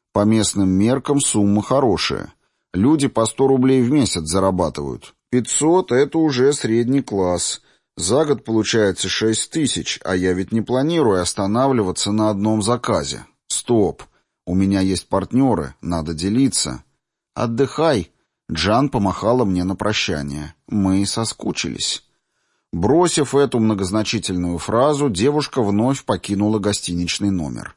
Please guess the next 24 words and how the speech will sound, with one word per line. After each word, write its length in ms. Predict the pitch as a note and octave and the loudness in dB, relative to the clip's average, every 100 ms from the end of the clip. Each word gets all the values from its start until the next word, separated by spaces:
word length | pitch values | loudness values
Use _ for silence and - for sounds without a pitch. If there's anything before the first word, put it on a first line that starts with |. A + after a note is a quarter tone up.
| _ _ _ _ _ _ | _ _ _ _ _ _
Я 220 | E2 A2 | 0 2
несколько 500 | A2+ A#2 - G#2+ G#2+ | 4 2 0 -4 0
минут 360 | G#2+ A2 C3 - | 2 2 2 0
всматривался 840 | - A2+ B2 A#2 A2+ G#2 G2 G#2+ | -2 2 2 2 0 0 0 -2
в 80 | F#2 | 0
заштрихованную 880 | G2+ - A2 - A#2+ G#2 G#2 G#2 G2+ | -2 -2 -4 0 2 2 2 2 0
отвесными 560 | G2 A2 G#2+ G#2+ G#2 | 0 0 0 0 0
струями 640 | G2 - G#2 G#2 G#2 F#2+ | -2 -2 -2 0 0 0
серость, 640 | F2+ - A2+ C3+ C#3 - - _ _ _ _ _ - | -2 0 2 2 0 -4 -16 _ _ _ _ _ -6
а 140 | - | 0
потом 400 | A#2 A2+ F3+ F3 | 0 0 0 2
осознал, 580 | D#3+ D3 B2 B2 C3+ C#3 | 2 0 2 2 4 2
что 240 | - A#2 | 0 -2
сон 360 | - C#3 D3 B2 | 0 0 2 2
перестал 600 | D3+ D#3+ - A#2+ B2 A#2+ | 2 0 0 2 2 2
быть 260 | F#2 G#2 | 0 0
управляемым. 840 | A#2 - G2 E2+ C#2 C2+ A1+ G#1 G1+ _ _ _ _ | -2 -2 -2 -2 -4 -6 -8 -10 -14 _ _ _ _
Теперь, 460 | - F2+ - C#3+ D3 | -6 -2 2 2 2
когда 380 | A2+ F#2+ G2 G2 | 0 0 0 2
морфистка 640 | G2 - A#2 A2+ - G#2+ | 0 0 -2 -2 -2 0
не 120 | G#2 | 0
контролировала 840 | - A2 G2+ A2+ C#3 E3 A#2 F#2+ F2+ | 0 -2 0 0 2 2 2 2 2
мое 300 | F#2+ F#2+ E2 | 0 0 -2
подсознание, 920 | F2 - G2 F2+ F2+ D#2+ D2 D2 | -4 -4 -2 -2 -2 -2 -4 -8